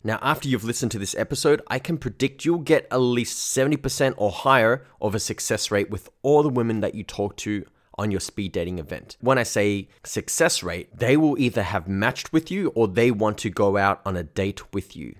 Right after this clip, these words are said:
So here's a few things that I'll cover that you should not do.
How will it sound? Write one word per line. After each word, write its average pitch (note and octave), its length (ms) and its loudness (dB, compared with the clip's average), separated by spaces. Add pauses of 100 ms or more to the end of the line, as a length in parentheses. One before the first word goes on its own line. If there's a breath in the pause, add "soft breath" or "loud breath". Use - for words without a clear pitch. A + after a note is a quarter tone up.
So D3+ 320 2 (180)
here's G3+ 560 -2
a C3+ 80 2
few D3+ 180 -2
things C3+ 240 0
that A2+ 80 0
I'll G2+ 140 2
cover - 280 -6 (360)
that A2 240 -4
you A2 80 -4
should G2+ 240 -2
not - 200 -6
do. E2+ 220 -6